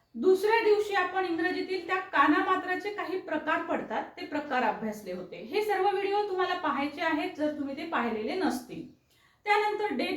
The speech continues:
थ्री ला आपण पाहिलेलं होतं की इंग्रजी वाचन अवघड का जातं. ओके, त्यानंतर डे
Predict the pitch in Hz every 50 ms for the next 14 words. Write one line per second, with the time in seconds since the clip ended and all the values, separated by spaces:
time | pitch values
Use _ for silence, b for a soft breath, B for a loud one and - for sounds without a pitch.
0 | - - 392 415 415 415 381 - 349 339 302 320 320 320 269 269 262 277 277 285
1 | 277 269 262 262 262 269 - 339 370 370 302 294 294 339 339 339 381 370 349 339
2 | 359 381 370 359 330 330 - 339 370 381 370 - 359 311 302 339 349 302 359 359
3 | 359 - 349 339 294 - - - - - _ _ _ _ _ _ _ _ _ _
4 | _ _ _ _ 302 302 339 415 - - - - - - _ - 370 381 392 381
5 | 381 311 330 320 311 302 277 254